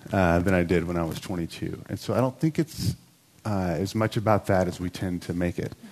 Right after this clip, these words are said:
has a whole lot more to do with the quality of the relationship, the way we communicate, the way we see it from God's perspective, um, and then the way that we, uh, really do see, uh, this as part of our spiritual life, okay?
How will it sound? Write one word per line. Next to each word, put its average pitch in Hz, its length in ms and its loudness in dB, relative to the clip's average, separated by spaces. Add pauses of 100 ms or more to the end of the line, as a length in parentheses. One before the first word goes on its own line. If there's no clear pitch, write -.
(480)
has 117 160 4
a 101 40 0
whole 110 180 0
lot 107 160 6
more 101 180 0
to 95 100 0
do 90 100 -2
with 85 100 -6
the 92 60 -6
quality 92 360 0
of 87 40 0
the 87 60 0
relationship, 85 480 -4
the 95 80 -4
way 95 160 2
we 98 200 0 (460)
communicate, 95 840 -2 (340)
the 104 140 -2
way 101 160 4
we 101 160 2
see 95 340 -4
it 104 180 -2 (160)
from 92 220 -4
God's 90 300 2
perspective, 92 720 -4 (500)
um, 87 400 -4
and 98 140 0
then 101 120 2
the 98 100 0
way 92 220 0
that 90 180 -2
we, 85 360 -2 (160)
uh, 87 160 -10
really 113 480 2
do 98 220 0
see, 85 480 -2 (400)
uh, 85 120 -2
this 85 300 -2
as 82 80 -10
part 85 200 -6
of 78 80 -4
our 80 80 -8
spiritual 80 460 -8
life, - 320 -8 (360)
okay? 98 200 -2